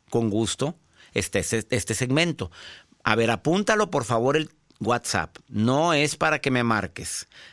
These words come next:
es para que me mandes nota de voz, como lo hizo Vanessa, o, o mensaje escrito.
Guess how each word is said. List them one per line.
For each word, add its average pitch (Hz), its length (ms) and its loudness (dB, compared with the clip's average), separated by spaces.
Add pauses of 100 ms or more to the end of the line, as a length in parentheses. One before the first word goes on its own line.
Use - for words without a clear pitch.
es 107 200 -2
para 156 200 0
que 127 80 -2
me 117 100 2
mandes 107 400 0
nota 120 440 0
de 117 100 2
voz, 151 420 -2 (320)
como 110 240 0
lo 110 160 2
hizo 135 460 0 (400)
Vanessa, 123 680 0 (1080)
o, 147 580 2
o 127 180 2
mensaje 123 520 0
escrito. - 500 -4